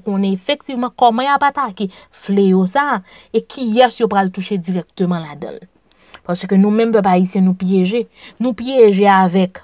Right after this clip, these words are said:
bandi osans strik, nou pyeje avèk otorite sa yo ki p ap regle anyen pou nou, nou pyeje avèk yon kominote entènasyonal ki yo menm yo kontribye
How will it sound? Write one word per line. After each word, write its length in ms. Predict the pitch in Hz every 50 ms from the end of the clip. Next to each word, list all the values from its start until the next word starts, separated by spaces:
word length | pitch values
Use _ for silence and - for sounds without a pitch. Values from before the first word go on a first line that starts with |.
| _ 175
bandi 600 | 180 214 214 190 185 180 165 165 - 185 190 180 - _ _ _ _ _ _ _ _ _ _ 220
osans 300 | 214 - 208 190 190 -
strik, 400 | - 208 233 285 - - - - _ _ - - - - -
nou 200 | 226 269 330 311 -
pyeje 480 | - 320 311 294 247 220 196 214 233 226
avèk 320 | 220 208 208 202 202 214
otorite 420 | 190 208 214 202 208 202 190 202 185
sa 160 | 190 196 185
yo 80 | 185 175
ki 80 | - 185
p 80 | 196 180
ap 100 | 185 185
regle 300 | 185 170 175 175 180 180 180
anyen 320 | 175 170 180 180 175 165
pou 120 | 160 160 165
nou, 140 | 175 233 254 _ _ _ - - - - -
nou 200 | 202 254 269 -
pyeje 580 | 240 240 262 269 262 247 226 214 196 185 208 220 214
avèk 280 | 202 190 196 190 185 202
yon 80 | 190 -
kominote 480 | 196 190 196 196 190 190 185 196 185
entènasyonal 880 | 180 180 - 185 180 180 185 180 175 - - 185 180 180 170 170 170 175 -
ki 160 | 214 214 226
yo 80 | 214 202 196
menm 180 | 196 190 190
yo 80 | 190 185
kontribye 760 | - - 202 190 185 185 190 196 180 185 185 185 190 180